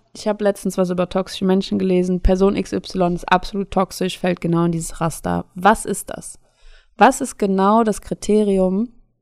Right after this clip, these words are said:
dass du sagen kannst, das ist ein toxischer Mensch? So, und die Erkenntnis darauf, ne, wenn du jetzt,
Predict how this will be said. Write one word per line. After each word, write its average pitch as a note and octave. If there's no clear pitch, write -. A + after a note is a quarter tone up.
dass F#3+
du A#3
sagen G3+
kannst, F3+
das F3+
ist F3
ein E3+
toxischer -
Mensch? -
So, F#3
und F3
die G#3
Erkenntnis A3+
darauf, F#3
ne, B3
wenn A3+
du G3+
jetzt, F#3+